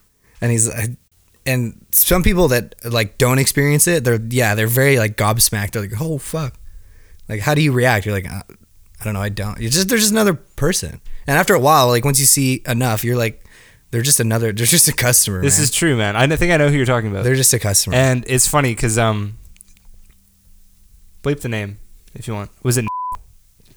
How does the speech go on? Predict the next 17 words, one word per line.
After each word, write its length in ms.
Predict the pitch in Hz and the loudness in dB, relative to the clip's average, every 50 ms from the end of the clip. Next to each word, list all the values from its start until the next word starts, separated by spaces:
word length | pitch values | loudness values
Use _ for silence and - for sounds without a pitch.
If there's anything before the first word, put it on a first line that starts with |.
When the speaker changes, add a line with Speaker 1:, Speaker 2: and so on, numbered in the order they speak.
| _ _ - - - - | _ _ -18 -14 -10 -6
Speaker 1:
He 80 | - 139 | -2 0
was 140 | 131 127 104 | 0 0 0
one 140 | 110 110 101 | 0 -2 -4
of 60 | 90 | -4
them. 140 | 90 82 92 | -6 -6 0
Speaker 2:
So, 360 | - 135 131 127 120 - - - - - - | 2 4 4 4 2 -2 -6 -16 -20 -8 -2
it 60 | - | 0
was 120 | 135 143 - | 2 2 2
funny. 260 | - 143 131 120 110 | 2 2 2 0 0
This, 240 | 107 127 143 - - | -2 -2 -2 0 -2
this 240 | 160 143 156 160 - | -2 0 0 0 0
is, 160 | 208 175 170 | 0 0 2
like, 500 | 160 135 120 98 - - - - - - - - | 2 2 0 -2 -8 -16 -20 -20 -20 -20 -14 -8
like, 160 | 117 120 117 | -4 -2 -2
a 60 | 107 107 | 0 0
light 320 | 107 110 117 139 147 120 | 0 2 2 2 0 0
flex. 580 | - - 113 120 147 180 - - - - - | -2 -2 -2 -2 -2 -2 -4 -6 -8 -8 -10